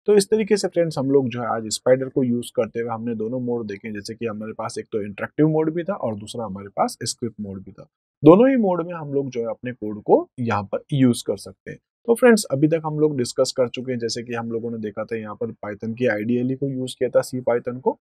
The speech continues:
इसी टाइप से फ्रेंड्स हम लोग अभी Jupyter को भी देख चुके हैं, आज हम लोगों ने Spider को भी डिस्कस कर लिया है।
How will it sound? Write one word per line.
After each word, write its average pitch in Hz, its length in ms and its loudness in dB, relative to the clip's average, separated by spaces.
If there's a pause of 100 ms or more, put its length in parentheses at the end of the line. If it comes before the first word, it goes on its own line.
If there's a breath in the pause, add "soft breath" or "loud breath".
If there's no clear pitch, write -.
(200)
इसी 151 160 2
टाइप 185 160 8
से 190 120 -6
फ्रेंड्स 170 280 -8
हम 160 80 -8
लोग 151 160 2
अभी 135 180 2
Jupyter 123 420 -2
को 151 120 -4
भी 151 100 0
देख 139 160 -4
चुके - 240 -8
हैं, 127 80 6
आज 107 160 0
हम 104 120 -8
लोगों 101 200 -10
ने 101 100 -12
Spider 131 360 2
को 151 140 0
भी 151 100 0
डिस्कस 139 420 -4
कर 131 80 -2
लिया 123 180 0
है। 135 60 -2